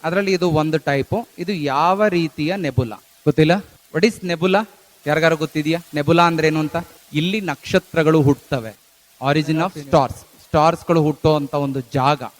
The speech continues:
ನೆಬುಲಾ. ಅದರಲ್ಲಿ types of nebula ಇದೆ. ಈ ಪರ್ಟಿಕ್ಯುಲರ್ ನೆಬುಲಾ ನಿಮ್ಗೆ ಏನ್ ತೋರಿಸಿದ್ರು ಅದು ಕ್ರ್ಯಾಬ್ ನೆಬುಲಾ. So ನೆಕ್ಸ್ಟ್ ಹೋಮಿ ಜೆ ಬಾಬಾ ತಂಡಕ್ಕೆ ಹೋಗೋಣ.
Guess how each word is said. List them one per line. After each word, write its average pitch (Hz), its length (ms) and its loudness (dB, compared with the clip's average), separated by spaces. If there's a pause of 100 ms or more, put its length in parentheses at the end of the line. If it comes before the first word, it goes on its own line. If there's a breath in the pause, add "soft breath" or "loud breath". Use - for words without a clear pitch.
(120)
ನೆಬುಲಾ. 135 320 2 (180)
ಅದರಲ್ಲಿ 175 400 -6
types 202 360 2
of 185 120 -8
nebula 156 380 4
ಇದೆ. 170 260 -4 (320)
ಈ 214 160 0
ಪರ್ಟಿಕ್ಯುಲರ್ 180 600 0
ನೆಬುಲಾ 160 300 2
ನಿಮ್ಗೆ 147 260 -2
ಏನ್ 147 160 0
ತೋರಿಸಿದ್ರು 143 460 2
ಅದು 147 220 0
ಕ್ರ್ಯಾಬ್ 147 640 -2
ನೆಬುಲಾ. 107 400 -4 (640)
So 139 120 4
ನೆಕ್ಸ್ಟ್ - 680 -2
ಹೋಮಿ 165 280 2
ಜೆ 151 200 2
ಬಾಬಾ 139 400 2
ತಂಡಕ್ಕೆ 139 580 -2
ಹೋಗೋಣ. 131 320 0